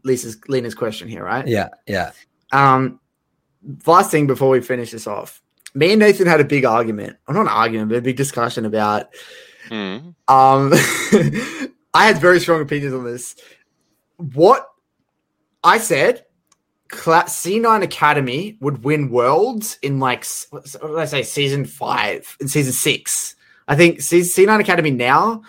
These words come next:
Speaker 1: would win Worlds in season six, I believe I
Speaker 2: Okay,
Speaker 1: said.
Speaker 2: no, fir-, first, l-, what about this statement here? Could C nine Academy, um, that one Academy this year, you know, with, with King and stuff like that,
Speaker 1: King,
Speaker 2: beat season
Speaker 1: Bud.
Speaker 2: three S K T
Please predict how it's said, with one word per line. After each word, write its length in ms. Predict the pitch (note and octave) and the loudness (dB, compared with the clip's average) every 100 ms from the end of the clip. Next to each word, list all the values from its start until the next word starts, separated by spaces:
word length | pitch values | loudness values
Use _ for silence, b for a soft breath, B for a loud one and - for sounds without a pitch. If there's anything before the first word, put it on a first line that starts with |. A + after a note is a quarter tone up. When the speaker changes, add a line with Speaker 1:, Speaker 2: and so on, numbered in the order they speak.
| b b | b b
Speaker 1:
would 240 | C3 C3+ | -2 0
win 220 | C3 C#3 A#2 | 0 -2 2
Worlds 420 | A#2+ A#2 A#2+ - | 2 4 0 -2
in 100 | A#2 | -12
season 320 | A#2+ A#2+ A2+ | -4 -4 -4
six, 760 | - G#2+ - - - - - _ B2 | -8 -10 -12 -12 -10 -10 -12 _ -8
I 60 | |
believe 220 | B3 A2 | -4 -4
I 20 | A2+ | -2
Speaker 2:
Okay, 80 | |
Speaker 1:
said. 140 | C#3+ C#3+ | 2 4
Speaker 2:
no, 180 | C#3 - | 4 4
fir-, 240 | D3+ C#3 | 2 2
first, 420 | C#3+ D3 C3+ A2+ | 2 0 -2 -12
l-, 160 | C3 B2+ B2 | -10 -10 -8
what 60 | B2+ | -4
about 180 | B2+ A2+ | -2 -4
this 100 | - | -8
statement 340 | A#2+ A#2 G2+ | -8 -8 -6
here? 160 | G#2 F#2+ | -6 -8
Could 200 | G2 - | -8 -6
C 200 | C#3 C#3 | -2 0
nine 180 | C#3+ C3 | 0 0
Academy, 640 | - A2 A#2 D3 G3+ - b b b _ _ | -2 -2 0 -2 -6 -10 b b b _ _
um, 800 | G#2 G#2+ G#2+ G#2+ G#2+ G#2 G#2 _ _ _ _ - | -2 0 0 0 0 -2 -6 _ _ _ _ -2
that 220 | A2+ A2 | -2 2
one 380 | A2 A2 A2 A2+ | 2 4 2 -2
Academy 500 | G2+ A2 A2+ G#2+ G2+ | -4 -2 0 -2 -4
this 240 | G2+ G2 | -6 -6
year, 320 | G#2+ B2 F#3+ - - | -2 0 -2 -6 -10
you 80 | |
know, 80 | F#2+ | -8
with, 220 | F#2+ F#2+ | -8 -10
with 120 | G2+ - | -12 -10
King 140 | G#2+ | -8
and 80 | G#2+ | -6
stuff 160 | G#2+ | -2
like 140 | A#2+ C#3+ | 0 2
that, 0 | |
Speaker 1:
King, 420 | D3 C#3+ C3 C#3 | 4 4 4 2
Speaker 2:
beat 60 | - | 0
season 400 | D3 C#3+ C3 B2+ | 4 6 6 4
Speaker 1:
Bud. 80 | |
Speaker 2:
three 280 | A#2 A#2 A#2 G#2+ | 4 2 2 0
S 180 | A2 | -4
K 240 | - A2+ G2+ | -2 -2 0
T 380 | - D#2 C#2+ | -2 -6 -8